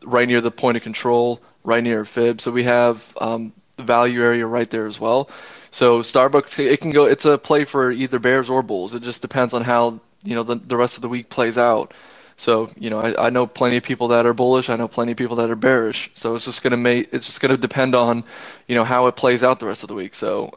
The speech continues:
um, you know, those are t-, those are just the most recent three on Twitter. So, um, those are just the three that I went with. But, um, if anyone has any questions on those tickers, feel free to send me a D M on Twitter.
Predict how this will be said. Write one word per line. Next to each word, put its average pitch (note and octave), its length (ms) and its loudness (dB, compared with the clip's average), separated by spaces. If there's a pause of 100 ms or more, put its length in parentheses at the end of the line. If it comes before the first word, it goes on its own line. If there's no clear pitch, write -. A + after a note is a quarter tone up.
um, - 420 -6 (260)
you A#2+ 100 -8
know, A#2 100 -2
those C3 180 0
are B2+ 80 -4
t-, - 160 -6
those C#3 240 2
are D3 80 2
just C#3 240 -2
the C3+ 80 0
most B2+ 240 2
recent B2 420 -2
three C3 220 2
on A#2 220 2
Twitter. B2 340 0
So, A2 400 0 (360)
um, G#2+ 180 -2
those A#2+ 200 -6
are A#2 80 -8
just A2+ 220 -12
the - 60 -20
three A#2 160 -2
that A2+ 100 -2
I A2+ 120 -2
went A2+ 200 -6
with. B2 260 -4 (340)
But, G#2+ 260 -4
um, G#2+ 260 -4 (140)
if - 80 0
anyone C3+ 180 2
has C3 180 2
any B2 120 -2
questions A#2+ 340 -2
on A#2 160 0
those A#2 140 -4
tickers, A#2 580 -6
feel A#2 180 -8
free A#2 160 -8
to A2+ 60 -6
send A#2 200 -4
me A2+ 80 -2
a A2 40 -2
D A#2 160 -4
M A2+ 100 -6
on A2+ 140 -8
Twitter. A#2+ 300 -8